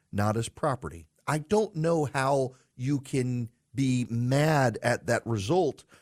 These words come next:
of the judge telling this healthcare provider, "You, you disrespectfully handled this human life that these parents worked and wanted so hard to have be their child." And yet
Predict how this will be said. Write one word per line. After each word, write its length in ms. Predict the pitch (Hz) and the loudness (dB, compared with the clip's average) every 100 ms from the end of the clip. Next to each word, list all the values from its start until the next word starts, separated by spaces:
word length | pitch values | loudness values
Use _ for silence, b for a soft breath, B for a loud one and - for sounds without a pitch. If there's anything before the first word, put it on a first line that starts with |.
| b | b
of 180 | 127 117 | -2 0
the 80 | 135 | -2
judge 580 | 107 139 175 165 143 | 0 2 4 2 -4
telling 320 | - 156 147 139 | 0 0 2 0
this 140 | 131 | 0
healthcare 380 | 175 202 - 127 | 0 0 0 0
provider, 400 | 123 110 117 120 | 0 2 2 2
"You, 320 | 123 135 139 | 2 2 2
you 240 | 127 139 135 | 2 -2 -2
disrespectfully 1300 | 117 113 196 208 - 156 - - 175 - - 156 139 | -6 -2 -2 0 -2 -4 -4 0 0 0 -2 0 0
handled 500 | 160 175 139 127 117 b b | 0 0 2 2 0 b b
this 400 | 113 110 190 - - | -2 2 2 0 -10
human 880 | - - 180 196 175 160 143 135 - _ | -10 -4 0 2 2 2 2 0 -2 _
life 600 | 117 127 170 175 151 - - | 0 2 4 4 2 -2 2
that 260 | 139 139 | 2 2
these 300 | 131 165 175 | 0 -2 -2
parents 640 | - - 180 143 139 143 - B B B | -4 -2 2 4 2 -2 -8 B B B
worked 480 | 139 165 175 170 - 135 | 2 4 4 0 -8 -2
and 180 | 143 | 0
wanted 640 | 147 156 175 180 - 127 - | 4 4 4 2 -2 -4 -6
so 320 | - 196 190 | 0 4 4
hard 560 | 165 - 170 170 156 143 | 2 -2 0 2 2 -2
to 180 | 160 135 | -2 0
have 380 | 147 143 127 | 2 2 2
be 140 | 127 147 | 0 0
their 180 | 135 127 | 0 0
child." 540 | - 107 87 90 - _ b b | -2 -6 -6 -10 -14 _ b b
And 220 | 135 143 | -2 -2
yet 400 | 135 170 160 - | 0 2 2 -2